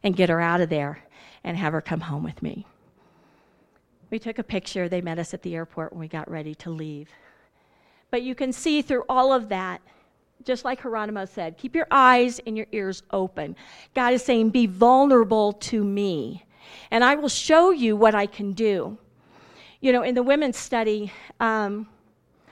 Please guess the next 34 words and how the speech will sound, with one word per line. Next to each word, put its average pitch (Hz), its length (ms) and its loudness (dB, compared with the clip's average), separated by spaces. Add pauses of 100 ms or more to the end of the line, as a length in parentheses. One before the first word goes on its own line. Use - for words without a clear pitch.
(240)
I 247 100 4
kept 240 200 0
doing 214 220 2
the 175 80 0
wrong 170 220 0
lesson 151 440 -4 (100)
every 190 180 -6
time. 143 440 -4
I - 120 -8
kept 180 180 -6
doing 175 160 -4
the 170 80 -4
wrong 175 160 -2
lesson. 170 280 -8 (1300)
But 269 120 4
God 294 300 8
was 254 160 2
showing 294 420 6
me 220 120 4
different 214 320 0
things, 226 260 0
and 220 80 0
he 208 60 -2
showed 294 260 0
me 370 140 -2
the 262 80 0
story 240 340 4
of 185 100 2
Lazarus. 180 680 -2 (1080)
And 247 180 2
you 247 60 2
know, 277 140 2
when 262 140 2
Mary 240 480 0